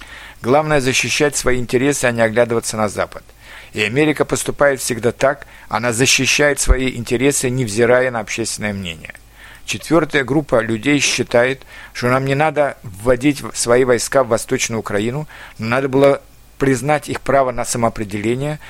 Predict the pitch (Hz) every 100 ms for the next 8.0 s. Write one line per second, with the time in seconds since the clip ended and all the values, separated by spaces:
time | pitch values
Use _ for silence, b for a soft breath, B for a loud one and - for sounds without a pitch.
0 | B B 123 123 135 123 156 - 135 127
1 | 131 - 123 127 143 143 117 127 139 127
2 | 123 107 - 123 139 139 - 117 113 117
3 | 139 135 131 123 113 113 113 131 127 110
4 | 104 104 110 123 131 143 135 135 B B
5 | - 127 113 127 - 156 160 - 110 -
6 | 104 117 135 131 - 98 - 107 92 131
7 | 139 120 110 113 113 101 - 113 117 143